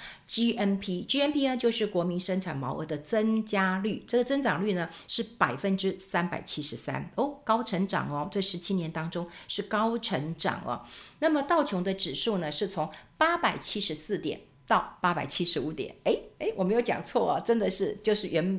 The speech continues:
原，原地踏步了哈。那我们再来看哈，就从一九八一年到一九九八年，一样是十七年的时间当中啊。但是呢，它的G N P呢，大概增长多少呢？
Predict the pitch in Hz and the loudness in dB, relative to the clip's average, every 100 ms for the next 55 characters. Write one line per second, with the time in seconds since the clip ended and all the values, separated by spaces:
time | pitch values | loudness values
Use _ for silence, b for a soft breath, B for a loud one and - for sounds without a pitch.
0 | - 180 156 175 165 185 185 190 160 196 | 0 0 0 2 2 2 -2 0 0 2
1 | 165 - 143 151 B B B B B B | -2 -2 -6 -8 B B B B B B
2 | 415 403 190 170 185 190 170 135 - 196 | 2 4 4 4 2 2 2 -2 0 -2
3 | 147 170 185 240 240 185 226 294 - - | -2 -6 -2 0 0 -4 -2 0 0 2
4 | 156 165 165 127 - - 220 170 - - | 0 0 -2 -4 -8 2 2 2 -2 -2
5 | 220 214 170 151 - - 147 147 131 - | -2 0 -2 -2 -6 -6 -6 -6 -6 -6
6 | 202 254 233 214 - 151 - 165 135 139 | -4 -2 0 0 0 -2 -4 -4 -6 -4
7 | 135 139 135 135 135 - 135 139 123 120 | -4 -4 -4 -4 -4 -8 -8 -8 -8 -10
8 | - B B B - 226 - 339 294 254 | -14 B B B -2 0 2 0 0 0
9 | B B 262 208 208 220 214 208 208 202 | B B 0 2 2 2 2 0 -2 0
10 | 196 190 277 269 262 220 269 262 240 - | 0 -2 -2 0 0 0 2 2 0 -4
11 | 170 165 - - 131 | -4 -2 -2 -4 -8